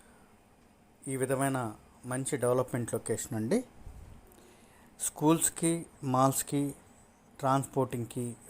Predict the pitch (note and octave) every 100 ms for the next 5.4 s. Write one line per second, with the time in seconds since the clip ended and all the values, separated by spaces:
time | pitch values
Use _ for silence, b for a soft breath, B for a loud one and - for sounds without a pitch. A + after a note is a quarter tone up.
0 | A#2+ B2 C3 D3 B2+ A#2+ C3+ D3 C#3 A2+
1 | A2 A2 G#2+ G#2 A#2 G#2 G#2+ G#2 G#3+ -
2 | - b b b b b b A#2+ B2+ B2
3 | C#3+ - - - - - B2+ D3 C#3+ E3+
4 | D#3+ - - - - - - B2+ A#2+ C3
5 | - B2 -